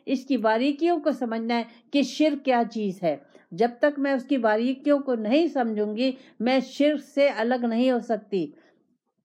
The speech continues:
اور اللہ تعالیٰ کو یہ چیز پسند نہیں ہے۔ اللہ کہہ رہا ہے، تم نے انجام دیکھا ہوگا لوگوں کا، جتنے بھی لوگ ہیں، آ، اب گزر چکے ہیں،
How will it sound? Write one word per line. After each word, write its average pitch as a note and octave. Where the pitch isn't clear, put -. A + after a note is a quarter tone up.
اور G#3+
اللہ G#3
تعالیٰ A#3
کو A#3+
یہ A3
چیز A#3
پسند G3+
نہیں G#3+
ہے۔ G3
اللہ G3
کہہ A3
رہا B3
ہے، A#3+
تم A3+
نے A#3
انجام A3
دیکھا G#3+
ہوگا G3
لوگوں F#3
کا، E3+
جتنے B3
بھی E4
لوگ B3+
ہیں، B3+
آ، G#3
اب G#3
گزر A#3+
چکے A3
ہیں، B3